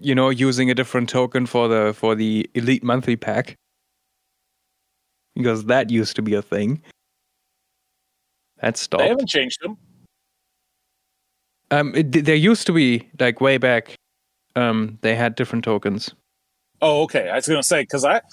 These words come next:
Speaker 2: I used my leftover January ones this, this year.
Speaker 1: Yeah, but, um, I think the, the year before was different tokens.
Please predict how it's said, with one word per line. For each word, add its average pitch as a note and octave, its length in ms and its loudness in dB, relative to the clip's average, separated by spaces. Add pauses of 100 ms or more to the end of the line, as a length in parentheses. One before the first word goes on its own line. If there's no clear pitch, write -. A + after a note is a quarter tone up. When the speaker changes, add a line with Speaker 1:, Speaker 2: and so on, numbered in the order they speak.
(220)
Speaker 2:
I D3 100 2
used A3 320 2
my D#3+ 140 2
leftover D#3 480 2
January D3 500 2
ones F2+ 400 -8 (160)
this, - 220 -4 (180)
this G#2+ 240 -2
year. E2 240 -4
Speaker 1:
Yeah, E3 320 4
but, B2+ 260 0 (140)
um, B2 420 2
I B2+ 80 -2
think C3+ 200 -2
the, C3 280 0
the C#3 140 0
year E3 160 4
before D3 380 2
was A2+ 180 -2
different A#2+ 260 -4
tokens. F#2+ 420 -4